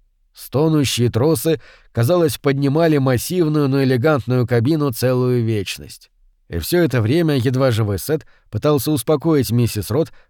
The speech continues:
толкуя ей об Айме и постели, пока старуха не рявкнула: «Заткнитесь, просто заткнитесь, и всё!» Она махнула рукой перед его лицом. Когда Сет открыл наружные дверцы и завёл миссис Рот внутрь кабины,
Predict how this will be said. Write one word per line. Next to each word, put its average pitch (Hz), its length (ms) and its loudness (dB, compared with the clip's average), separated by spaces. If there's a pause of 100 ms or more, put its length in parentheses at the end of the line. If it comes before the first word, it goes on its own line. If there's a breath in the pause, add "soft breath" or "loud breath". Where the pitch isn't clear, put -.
толкуя 143 400 2
ей 131 220 4
об 113 300 -2
Айме 160 300 2
и 151 40 0
постели, 127 600 -2 (200 soft breath)
пока 110 220 -2
старуха 131 440 -2
не 135 140 2
рявкнула: 92 560 -4 (520)
«Заткнитесь, 156 920 -2
просто 208 500 2
заткнитесь, 233 1000 0
и 247 120 2
всё!» 175 460 2 (520)
Она 117 260 0
махнула 127 480 0
рукой 143 360 0
перед 147 220 0
его 135 240 2
лицом. 113 440 -2 (640)
Когда 135 360 0
Сет 160 260 0
открыл 147 360 0
наружные 131 500 2
дверцы 123 480 -2
и - 20 0
завёл 123 360 0
миссис 120 440 -2
Рот 113 220 -2
внутрь 110 360 -2
кабины, 147 500 -4